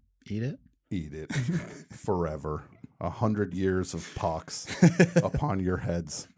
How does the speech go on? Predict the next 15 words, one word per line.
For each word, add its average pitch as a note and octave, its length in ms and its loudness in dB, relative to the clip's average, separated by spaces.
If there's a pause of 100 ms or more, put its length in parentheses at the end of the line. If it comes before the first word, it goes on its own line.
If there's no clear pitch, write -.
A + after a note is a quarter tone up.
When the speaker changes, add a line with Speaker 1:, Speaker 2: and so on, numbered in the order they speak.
(400)
Speaker 2:
You F2+ 180 -2
got G#2 260 6
your A2 140 -4
glory. F#2+ 640 4 (640)
This F#2+ 400 4
is G#2 220 2
your G2+ 300 8
hell F2 500 2
right D#2+ 300 -2
now. E2 120 -2
Speaker 1:
Yeah. A#2+ 300 2
Speaker 2:
You C3+ 260 8
are A#2+ 180 6
in G#2 100 2
that. F#2 220 -2